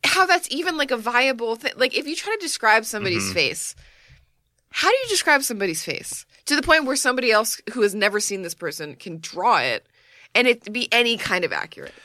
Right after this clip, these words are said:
Speaker 1: I don't
Speaker 2: Well,
Speaker 1: understand. I've never understood that.
Speaker 2: I think, I think, like, sketch artists, they, first of all, I don't know if they actually do that very much anymore, but I think they would be like, they would say, like,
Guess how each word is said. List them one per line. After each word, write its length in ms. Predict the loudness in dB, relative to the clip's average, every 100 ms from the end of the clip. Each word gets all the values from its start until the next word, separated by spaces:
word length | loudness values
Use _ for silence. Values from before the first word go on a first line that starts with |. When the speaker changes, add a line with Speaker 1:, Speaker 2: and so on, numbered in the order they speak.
| -2
Speaker 1:
I 80 | 4
don't 120 | 6
Speaker 2:
Well, 100 | 6
Speaker 1:
understand. 500 | 6 2 0 4 6
I've 140 | 6 4
never 280 | 2 2 0
understood 460 | -2 -4 -6 -6
that. 240 | -4 -4 -6 -6 4
Speaker 2:
I 120 | 4
think, 280 | 4 2 4 4
I 100 | 4
think, 240 | 2 4
like, 220 | 4 4
sketch 260 | 2 2 6
artists, 380 | 6 6 4 2
they, 460 | 4 4 4 0 -6 _ _ _ _ _ _ _ _
first 220 | 0 4
of 40 | 6
all, 60 |
I 100 | 8
don't 160 | 6 6
know 80 | 4
if 80 | 4
they 140 | 4
actually 240 | 4 0
do 340 | -6 -8 -8 0
that 320 | 2 2 2
very 160 | 0 0
much 240 | -2 -2
anymore, 540 | -4 0 0 0 -4 _ _ _ _ _ _
but 100 | 4
I 80 | 4
think 420 | 2 -2 -2 -6
they 220 | -2 2 2
would 180 | 2
be 120 | 0 4
like, 380 | 4 4 -2 -20 _ _ _ _
they 220 | -2 0
would 140 | 2 0
say, 160 | 2 4
like, 240 | 2 0